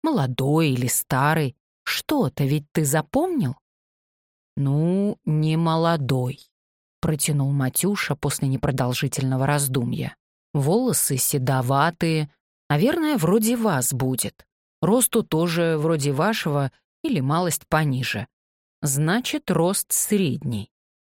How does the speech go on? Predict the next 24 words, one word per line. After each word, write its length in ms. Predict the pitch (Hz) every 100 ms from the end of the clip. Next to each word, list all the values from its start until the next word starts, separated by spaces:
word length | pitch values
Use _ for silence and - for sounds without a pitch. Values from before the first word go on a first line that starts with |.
| _ _ _
Матюша 520 | 143 135 220 254 202
оценивающе 760 | 147 - 185 196 170 151 - 139
взглянул 500 | 127 139 135 143 180
на 180 | 170 147
рослого 420 | 135 - 131 120
майора 540 | 120 120 147 226 247 - _ -
и 60 | 180
с 80 |
сомнением 680 | - 139 131 127 143 165 160
проговорил: 640 | - 151 156 160 143 123 - _ _ _ _ _ -
«Ну, 440 | 143 196 285 285 -
можно 640 | - 120 127 233 233 240 233
сказать, 600 | - 139 131 139 156 -
средний». 720 | - 170 147 120 151 139 - _ _ _ _ _ _ _ -
«А 100 | 170
еще 400 | 202 - - 190
что-нибудь 680 | - - 143 139 143 -
помнишь?» 640 | - 208 294 269 - - - _ _ _ _ _ _
«Да 180 | - 131
нет, 380 | 113 117 131 156 _ _ _ _ -
больше 400 | 156 220 - 214
ничего 460 | 214 - 196 226
не 140 | 254 151
помню. 460 | 135 123 131 120